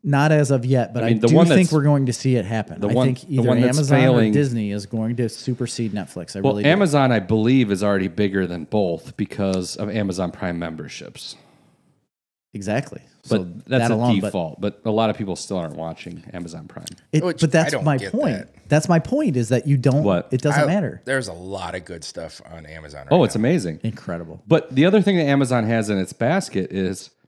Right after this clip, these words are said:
Speaker 2: there's only two option, I mean, three legitimate options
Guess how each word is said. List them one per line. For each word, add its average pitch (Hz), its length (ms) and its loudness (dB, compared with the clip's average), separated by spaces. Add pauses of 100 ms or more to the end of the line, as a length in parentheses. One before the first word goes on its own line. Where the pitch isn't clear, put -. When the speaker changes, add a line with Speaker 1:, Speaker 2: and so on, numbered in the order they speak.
(280)
Speaker 2:
there's 120 200 2
only 139 320 2
two 127 380 -2
option, 117 460 -4 (160)
I 110 80 -2
mean, 98 260 -2
three 92 460 -8 (180)
legitimate 95 760 -4 (420)
options 87 580 -10